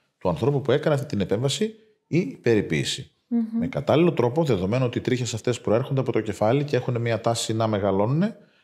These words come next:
Speaker 1: να γίνεται μια φροντίδα κατά διαστήματα, ούτως ώστε οι τρίχες αυτές σιγά σιγά να αποκτούνε τα χαρακτηριστικά της περιοχής στην οποία έχουν τοποθετηθεί.
Speaker 2: Μμμ.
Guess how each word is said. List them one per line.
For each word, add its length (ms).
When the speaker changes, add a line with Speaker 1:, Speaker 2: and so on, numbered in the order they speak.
Speaker 1:
να 180
γίνεται 420
μια 520
φροντίδα 580
κατά 200
διαστήματα, 720
ούτως 260
ώστε 160
οι 40
τρίχες 300
αυτές 240
σιγά 220
σιγά 600
να 420
αποκτούνε 880
τα 100
χαρακτηριστικά 1040
της 160
περιοχής 380
στην 180
οποία 200
έχουν 160
τοποθετηθεί. 640
Speaker 2:
Μμμ. 100